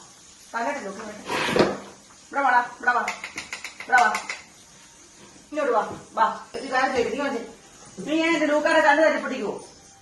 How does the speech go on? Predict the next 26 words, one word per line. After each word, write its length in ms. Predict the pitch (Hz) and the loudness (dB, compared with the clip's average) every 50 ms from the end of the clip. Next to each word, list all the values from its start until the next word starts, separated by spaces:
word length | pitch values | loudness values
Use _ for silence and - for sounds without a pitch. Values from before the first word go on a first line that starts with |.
| - - - - - - - - | -20 -20 -20 -20 -20 -20 -2 2
പറഞ്ഞേ, 240 | 269 294 320 370 359 | 4 4 6 6 4
ഇത് 100 | 339 339 | 4 6
പറഞ്ഞേ. 280 | 359 359 349 359 359 320 - - - - - - - - - - - - - - - | 6 6 6 6 4 2 2 -2 -8 -14 -18 -20 -20 -20 -20 -20 -20 -20 -20 -12 -8
ലൂക്കായെ, 360 | 254 311 339 370 370 339 339 339 339 - - - - - - - - - - - - - - - | -6 0 2 4 4 6 4 4 2 0 -6 -12 -20 -20 -20 -20 -20 -20 -20 -20 -20 -20 -4 0
ഓ, 100 | 294 320 | 2 2
കൊടുക്കട്ടെ 360 | 320 320 339 - 339 - 320 - | 4 4 4 4 6 6 6 6
അമ്മ. 300 | - - - - - - - - - - - - - - - - - - - 262 | 6 4 2 0 -4 -10 -16 -20 -20 -20 -20 -20 -20 -20 -20 -20 -20 -14 -4 0
മോന്റെ 180 | 302 320 359 | 2 4 6
കണ്ണ് 200 | 349 349 359 403 403 | 6 6 6 6 4
തല്ലിപ്പൊട്ടിച്ചില്ലേ? 460 | 381 349 302 330 - 302 254 262 302 | 4 4 2 0 -2 -2 -2 -2 0
നീ 60 | 339 339 | 2 2
വന്നേ, 160 | 339 349 339 | 2 2 0
ഇവിടെ 160 | 311 302 370 370 | 2 6 6 6
വന്നേ, 140 | 320 311 311 - - - - - - - | 6 6 4 0 -4 -8 -16 -20 -20 -14
ഇവിടെ 140 | - - 311 | 0 2 4
വാ. 240 | 302 277 285 277 - - - - - - - - - - - - - - - - - - - | 4 4 2 0 -4 -10 -16 -20 -20 -20 -20 -20 -20 -20 -20 -20 -20 -20 -20 -20 -20 -20 -16
ഉം, 200 | 247 214 196 196 196 - - - - - - | -14 -14 -14 -14 -16 -18 -20 -20 -18 -8 -4
പറടാ. 260 | 254 285 302 302 294 294 294 - - - - - - - - - | 0 2 4 4 4 2 -2 -6 -12 -18 -20 -20 -18 -16 -10 -6
എടാ, 140 | 247 320 349 349 - - - - - - - | -4 -4 -4 -4 -8 -12 -18 -20 -20 -18 -10
നീ 60 | 254 269 | -6 -6
എന്റെ 140 | 269 262 254 | -4 -4 -4
ലൂക്കായെ 320 | 247 247 240 269 269 262 | -4 -4 -2 -2 -2 -2
കടിക്കുവോ 300 | 254 247 220 220 233 220 | -2 -2 -2 -2 0 0
ഇനി? 180 | - 156 143 139 - - - - - - - - - - - - - | 0 -2 -4 -6 -10 -16 -20 -20 -20 -20 -20 -20 -20 -20 -20 -10 0
എടാ, 100 | - 311 | 2 2
ലൂക്കായെ 360 | 339 320 311 320 330 381 359 | 4 4 2 4 4 6 6